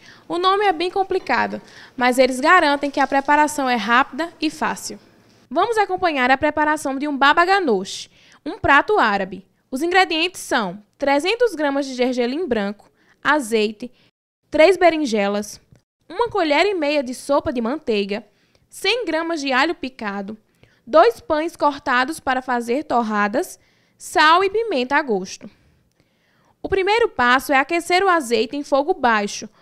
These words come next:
por mais ou menos cinco minutos e colocar o gergelim para dourar e ficar no ponto em que os primeiros grãos comecem a estourar. Depois disso,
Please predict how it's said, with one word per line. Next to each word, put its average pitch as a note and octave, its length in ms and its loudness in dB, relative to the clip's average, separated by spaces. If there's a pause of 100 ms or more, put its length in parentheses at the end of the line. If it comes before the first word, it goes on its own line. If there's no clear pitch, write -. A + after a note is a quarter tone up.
(120)
por D4+ 100 4
mais E4 280 2
ou F#4 100 4
menos C#4 380 -2
cinco G4+ 340 -4
minutos B3+ 580 -4 (240)
e D4 120 -4
colocar E4+ 460 2
o G4+ 40 0
gergelim C#4+ 560 0
para D4 240 0
dourar B3+ 500 0 (240)
e D#4 120 -6
ficar F#4 360 2
no F#4+ 120 -2
ponto E4+ 420 -2
em D4 60 -4
que D4 100 -8
os C#4+ 120 -6
primeiros D#4+ 580 0
grãos B3 340 -4
comecem D#4 540 -2
a D4 80 -2
estourar. D4 640 -2 (440)
Depois A#3+ 440 2
disso, B3 360 -4